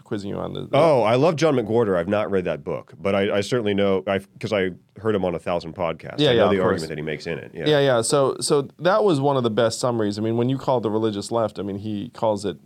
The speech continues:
Speaker 1: essentially the same.
Speaker 2: Yeah, yeah. I know. I'm very much in tune with him on that
Speaker 1: Yeah,
Speaker 2: question,
Speaker 1: yeah.
Speaker 2: yeah.
Speaker 1: So, so you, um, but that there's been this, um, awakening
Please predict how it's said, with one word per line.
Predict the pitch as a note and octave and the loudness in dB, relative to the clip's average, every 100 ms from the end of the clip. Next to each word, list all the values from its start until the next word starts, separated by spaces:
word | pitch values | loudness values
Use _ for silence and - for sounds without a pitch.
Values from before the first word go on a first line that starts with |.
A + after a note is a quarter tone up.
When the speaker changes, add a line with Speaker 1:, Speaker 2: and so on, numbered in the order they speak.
| - | -12
Speaker 1:
essentially | - G#2+ G2+ | -8 -6 -6
the | D#2 | -6
same. | - A#2 A2 | -4 -2 2
Speaker 2:
Yeah, | B2 A#2+ G2 D2 - - | 4 4 2 -2 -10 -2
yeah. | G#2+ G2 D#2 | 0 0 0
I | - A2+ | -2 0
know. | A#2 A2+ | 4 4
I'm | A2+ G#2 | 4 2
very | G#2+ | 2
much | G2 F2+ | 2 0
in | E2+ | -4
tune | F#2 | -6
with | E2 D2+ | -6 -6
him | C#2 | -8
on | C2+ | -8
that | C2+ B1 - | -8 -12 -12
Speaker 1:
Yeah, | - C#3 | -4 0
Speaker 2:
question, | C3 | 2
Speaker 1:
yeah. | B2 F#2 | 0 0
Speaker 2:
yeah. | F2 | -4
Speaker 1:
So, | - - - | -2 -2 0
so | D#3+ | -2
you, | D3+ D3 F2 - | -2 -2 -8 -4
um, | C3+ C3+ G2+ B2+ | -2 -2 -4 -4
but | D3+ D3+ | -2 0
that | D3 C3 | 0 2
there's | D3+ C3 | 0 0
been | B2+ F3 E3 | 0 0 2
this, | C#3 B2+ - _ - - _ _ B2+ | 0 0 -6 _ -20 -20 _ _ -2
um, | B2 G#2+ G#2 G2 G2 _ _ _ _ _ _ _ _ _ _ _ _ _ _ C3+ | 0 0 -2 -8 -14 _ _ _ _ _ _ _ _ _ _ _ _ _ _ 0
awakening | C3 D#3 D#3 B2+ A2 G2 G2 | 2 2 2 0 2 0 -4